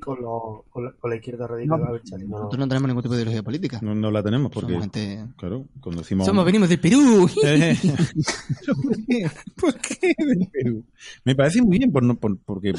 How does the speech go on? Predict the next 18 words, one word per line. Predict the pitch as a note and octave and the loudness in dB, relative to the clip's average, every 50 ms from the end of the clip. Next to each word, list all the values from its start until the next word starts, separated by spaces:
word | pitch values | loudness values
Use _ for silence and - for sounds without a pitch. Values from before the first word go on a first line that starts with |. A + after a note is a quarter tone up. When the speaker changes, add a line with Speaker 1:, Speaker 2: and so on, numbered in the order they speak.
| F2+ A2+ | -2 -2
Speaker 3:
igual | A#2 G2+ G#2 A#2+ C3+ | 0 2 2 2 2
nos | D3+ D3 | 2 2
pueden | D3 B2+ A#2 A#2 | 2 2 4 4
demandar, | A2+ A2 G#2+ G2+ G2+ C3+ G#3 A#3 G#2+ F#2+ | 4 4 4 2 2 2 0 0 -2 -2
y | G2 G#2+ G#2+ G2+ | -2 -2 0 0
vamos, | G#2 G#2 G#2 G#2 G#2+ G2+ | 0 0 0 0 0 2
claro, | B3 B3 G#2 A#2 F3 - | 2 2 4 2 2 2
pero | E3+ B2+ G#2+ G2+ G2 G2 | 2 2 2 2 0 0
Speaker 2:
<laughs> | |
Sí. | - A2 A#2 - - _ _ _ _ - G#3+ - - - - _ _ - _ _ - - _ _ _ _ _ _ - | -2 -4 -8 -10 -16 _ _ _ _ -12 -12 -12 -16 -20 -20 _ _ -20 _ _ -20 -20 _ _ _ _ _ _ -4
Speaker 3:
no | G2 G2 | 0 2
lo | F#2 | 2
entiendo. | F2 D#2 - D2 C2+ - - - - | 2 0 -2 -6 -8 -10 -12 -4 -2
Speaker 2:
Vale. | C3+ A2+ - - A#2 A2+ A2 - _ _ _ _ _ - | -2 -2 -2 -2 -4 -8 -12 -18 _ _ _ _ _ -20
Speaker 1:
Asociaciones | - - C3 B2 B2 A#2+ - E3+ E3+ E3 D#3 | -16 -12 -10 -10 -10 -8 -6 -4 -4 -2 -2
de | D#3 | -4
abogados | D3 D3+ C#3+ C#3 B2+ A#2+ A#2 | -4 -4 -4 -4 -6 -8 -8
cristianos, | A#2 - B2+ A#2+ - - - G3 F#3+ F#3+ - | -10 -12 -12 -14 -14 -12 -8 -6 -6 -6 -6